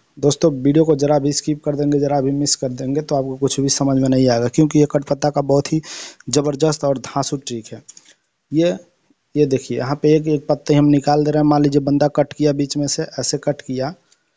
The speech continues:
ऐसे कट किया तो इक्का की पत्ती आ गई, ठीक है? तो ये इक्का की पत्ती अगर जो आपको पता रहना चाहिए कैसे सेट करेंगे तो वो अंदर आएगी। तो चलिए आज के इस वीडियो में मैं वही बताऊंगा। तो देखिए दोस्तों, यहाँ पे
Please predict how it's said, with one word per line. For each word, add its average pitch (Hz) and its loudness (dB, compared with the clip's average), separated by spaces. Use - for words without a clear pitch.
ऐसे 147 0
कट 151 0
किया 151 0
तो 151 -4
इक्का 139 -2
की 139 -8
पत्ती 117 -8
आ 113 -6
गई, 113 -6
ठीक 170 -4
है? 113 0
तो 131 -8
ये 139 0
इक्का 151 -2
की 151 -4
पत्ती 147 -2
अगर 147 2
जो 143 0
आपको 143 -2
पता 139 0
रहना 143 -2
चाहिए 135 -2
कैसे 135 0
सेट 147 -2
करेंगे 135 0
तो 165 -6
वो 135 0
अंदर 131 2
आएगी। 127 0
तो 151 -14
चलिए 156 4
आज 151 2
के 143 0
इस 123 -8
वीडियो 139 2
में 135 4
मैं 135 4
वही 127 4
बताऊंगा। 117 -6
तो 160 -2
देखिए 175 4
दोस्तों, 165 2
यहाँ 156 4
पे 165 4